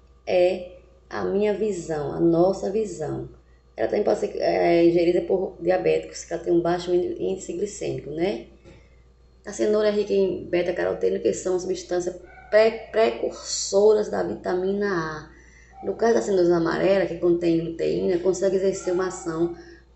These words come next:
protetora contra a degeneração macular e as cataratas, sabe? É por isso que eu vou tomar o suco de cenoura. É pra proteger a degeneração macular e as cataratas.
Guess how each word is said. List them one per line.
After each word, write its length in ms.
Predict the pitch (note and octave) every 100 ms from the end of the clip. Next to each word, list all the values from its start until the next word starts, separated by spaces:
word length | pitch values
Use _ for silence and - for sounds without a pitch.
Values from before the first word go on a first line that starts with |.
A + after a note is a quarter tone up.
| _ _
protetora 1040 | - A3+ A#3+ A#3 G#3 - - F3 E3+ F#3 F#3 -
contra 540 | A3 G#3+ A3+ A#3 A3+
a 40 | G#3
degeneração 680 | F#3 F#3+ F#3 G3 F#3 F#3
macular 500 | F#3 G3+ F#3+ F#3+ F3+
e 60 | F3+
as 120 | F#3+
cataratas, 880 | - - A#3 G3+ D3+ - - - - - _ _ _ _
sabe? 400 | _ F3 F#3 F3
É 100 | -
por 120 | E3+ F#3+
isso 60 |
que 60 | G3+
eu 80 | G3
vou 120 | A3+
tomar 340 | G3+ F3+ F#3 - - -
o 60 | -
suco 200 | - F3
de 60 |
cenoura. 480 | - G#3+ F3 D3 - - - - -
É 80 | E3
pra 100 | E3+
proteger 880 | E3 G3+ G3+ G#3+ E3 E3 D#3+ F3 - - _ _
a 180 | G3+ F3
degeneração 800 | E3 F3 G3+ G3 F#3+ F3+ - E3+
macular 640 | E3+ E3+ F#3+ E3+ E3 -
e 60 | G3
as 180 | E3+ -
cataratas. 1300 | - F3+ - F#3+ E3 D3+ D3+ - C#3+ - - -